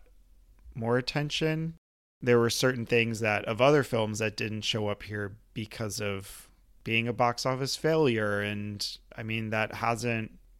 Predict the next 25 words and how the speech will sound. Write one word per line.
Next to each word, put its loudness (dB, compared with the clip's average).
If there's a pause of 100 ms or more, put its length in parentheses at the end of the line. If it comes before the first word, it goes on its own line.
(120)
kept 0
certain 0
films -2
from -2
becoming 0
nominees -2
in -4
the -6
past. -2
So -4 (360)
it 2
being 4
a -2
problem 0
now 0
for -4
this -2
movie -4
specifically -2
just -6
seems -6
a -6
little -6
bit -8 (920)
unfair. -2